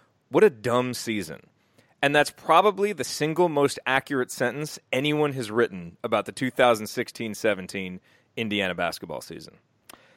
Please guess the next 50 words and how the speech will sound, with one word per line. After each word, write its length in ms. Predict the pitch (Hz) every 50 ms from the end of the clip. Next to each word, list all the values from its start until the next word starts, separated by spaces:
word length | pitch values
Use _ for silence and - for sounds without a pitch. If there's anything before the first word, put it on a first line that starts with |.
| _ _ _ _ _ _ _ _ _ -
And 80 | 160
on 120 | 175 175 170
that 160 | 196 226 214
chipper 280 | - - 196 - 175 143
note, 240 | 139 151 190 - - -
I'm 160 | 170 170 170
your 80 | 165
host, 340 | 147 165 170 165 - - - -
Jared 300 | 127 151 165 160 156 143
Morris, 380 | 143 147 151 190 240 - -
here 200 | - 151 151 156
to 120 | 147 - 151
discuss 440 | 143 139 - - 165 147 139 - - -
all 220 | 165 180 208 233
of 80 | 214 170
this 240 | 180 175 165 -
and 120 | 165 147 143
more 360 | 143 147 147 143 143 143 143
with 280 | 135 131 135 131 - -
you 400 | 117 123 123 113 104 123 156 -
and 260 | - 117 123 123 117
with 180 | 120 123 117 - -
Ryan 240 | 117 113 110 104 98
Phillips, 420 | - - 113 107 123 - - -
my 140 | 120 110 110
co-host 480 | - - 117 107 117 117 110 - - -
on 100 | 113 110
the 100 | 110 107
Assembly 360 | 101 - 139 135 127 127 120
Call 180 | - 123 113 - -
I 100 | 117 113
U 160 | 110 107 98
postgame 480 | - 123 117 113 - - 120 107 104
show, 320 | - - 120 113 135 165 - - - - - - _
which 160 | - 139 -
you 60 | 170 175
can 160 | 175 160 165
listen 200 | 185 170 - 165
to 140 | - - 147
live 460 | 131 135 139 147 160 165 170 165 147 -
immediately 600 | 156 135 127 127 156 180 175 185 175 151 151 151
after 380 | 147 151 151 147 - - 139 - - -
every 380 | 165 185 175 156 165 156 -
I 160 | - 135 135
U 160 | 135 123 123 113
basketball 540 | 117 117 113 113 - - 113 107 107 107
game 300 | 98 98 101 98 104 117 - -
at 80 | 104
assembly 500 | 101 - - - - 151 165 156 160 151
call 440 | - - - 117 113 110 107 104